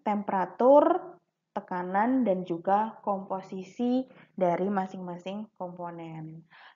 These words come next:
Kalau berbicara tentang siapa yang jadi top product, siapa yang jadi bottom product, intinya supaya ada top product dan bottom product harus terjadi proses separasi. Nah, kemudahan,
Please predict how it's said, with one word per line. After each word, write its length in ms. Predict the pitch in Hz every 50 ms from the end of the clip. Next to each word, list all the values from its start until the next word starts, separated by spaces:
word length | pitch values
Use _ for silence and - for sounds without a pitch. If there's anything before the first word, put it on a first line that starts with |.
| _ -
Kalau 340 | 247 233 233 247 277 294 269
berbicara 720 | 262 233 202 202 196 - - 214 208 208 214 226 240 240
tentang 320 | 233 220 214 - 214 208 214
siapa 320 | - - 220 202 - 208
yang 160 | 202 202 196
jadi 220 | 190 180 175 175 -
top 180 | 170 170 170
product, 480 | 214 220 226 220 214 214 208 208 - -
siapa 320 | - 202 190 - - 196
yang 240 | 190 196 196 185 185
jadi 400 | 180 180 175 180 185 180 180 175
bottom 320 | 175 170 170 - 180 185
product, 560 | - 214 226 233 220 208 202 202 202 202 202 - - - - - _ _ _ -
intinya 480 | 214 208 196 190 185 190 214 254 294
supaya 480 | 302 302 269 233 - 214 196 190 190 190
ada 160 | 190 190 185
top 240 | - 196 190 185 -
product 400 | 185 185 180 180 208 220 220 208
dan 160 | 202 196 190
bottom 240 | 185 175 175 175 175
product 400 | 160 147 151 151 185 208 208 -
harus 240 | 208 185 208 214 -
terjadi 400 | - - - 175 170 185 196 -
proses 400 | - 180 180 - 202 220 240 233 - _ _ _ _ _ -
separasi. 840 | 214 202 - 190 185 175 175 180 - - - 170 165 165 160 165 165 - _ _ - - - - -
Nah, 240 | 240 233 233 233 - -
kemudahan, 1120 | 285 269 269 277 285 262 233 233 226 226 226 - - 247 285 262 247 247 269 294 330 359